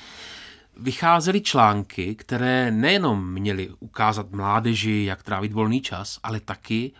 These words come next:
ukázat ty špatné příklady. A v tom byl Minařík velmi nadšený opět. Takže psal o závadové mládeži ze severních Čech,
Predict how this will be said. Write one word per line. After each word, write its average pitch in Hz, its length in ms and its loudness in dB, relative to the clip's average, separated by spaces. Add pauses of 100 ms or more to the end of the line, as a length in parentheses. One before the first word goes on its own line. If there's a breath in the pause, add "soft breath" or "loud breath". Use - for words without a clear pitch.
(100 soft breath)
ukázat 113 440 -2
ty 123 100 -4
špatné 113 380 -4
příklady. 104 460 -4
A - 120 -8
v - 80 -12
tom 175 240 2
byl 185 140 -4
Minařík 147 580 -2
velmi 120 260 -2
nadšený 113 520 -2 (160)
opět. - 400 -10 (340 loud breath)
Takže 113 400 -2 (260 loud breath)
psal - 320 4
o 139 60 0
závadové 123 540 4
mládeži 117 500 0
ze 104 80 -6
severních 107 500 -4
Čech, 156 400 -2